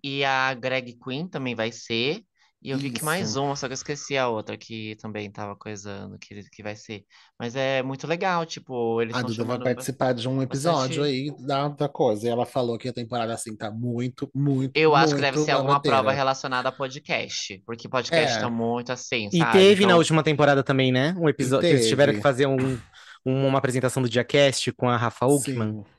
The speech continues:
Speaker 1: É
Speaker 2: Foi.
Speaker 1: verdade.
Speaker 3: Teve uma prova, então pode ser que tenha também.
Speaker 1: Então, A Duda com certeza vai ter essa prova de novo e a, e a Duda com certeza vai ser a jurada desse episódio. Pro-, eu, eu chuto que seja isso.
Speaker 3: Uhum.
Speaker 1: Porque ela é referência, né, de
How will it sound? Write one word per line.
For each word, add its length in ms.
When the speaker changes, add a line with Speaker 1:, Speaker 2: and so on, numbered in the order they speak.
Speaker 1:
É 500
Speaker 2:
Foi. 80
Speaker 1:
verdade. 380
Speaker 3:
Teve 140
uma 120
prova, 380
então 180
pode 160
ser 80
que 100
tenha 200
também. 300
Speaker 1:
Então, 180
A 80
Duda 320
com 160
certeza 400
vai 120
ter 100
essa 180
prova 240
de 140
novo 200
e 100
a, 120
e 100
a 60
Duda 220
com 160
certeza 640
vai 760
ser 160
a 80
jurada 400
desse 240
episódio. 580
Pro-, 180
eu, 300
eu 380
chuto 280
que 80
seja 300
isso. 340
Speaker 3:
Uhum. 160
Speaker 1:
Porque 300
ela 300
é 120
referência, 720
né, 260
de 420